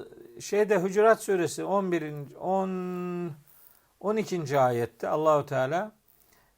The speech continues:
bir defa müminleri zanla ilgili uyarıyor. Diyor ki, "Ya eyyühellezine amenu", ey iman edenler, "İctenibu kesiran minez zanni." Zandan çok kaçının. Bunu "zannın çoğundan kaçının" diye yorumlayanlar var. Ben öyle yorumlamıyorum.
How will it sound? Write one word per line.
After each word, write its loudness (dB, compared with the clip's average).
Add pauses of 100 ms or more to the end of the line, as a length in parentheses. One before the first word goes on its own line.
(100)
bir -4
defa 4
müminleri 0
zanla 4
ilgili 0
uyarıyor. -4 (380)
Diyor -4
ki, -8
"Ya 2
eyyühellezine -2
amenu", -2
ey -8
iman -8
edenler, -10 (520)
"İctenibu 0
kesiran 0
minez -6
zanni." -8 (320)
Zandan 0
çok 0
kaçının. -8 (720)
Bunu -2
"zannın 0
çoğundan 0
kaçının" -4
diye -2
yorumlayanlar -4
var. -4
Ben 0
öyle -4
yorumlamıyorum. -6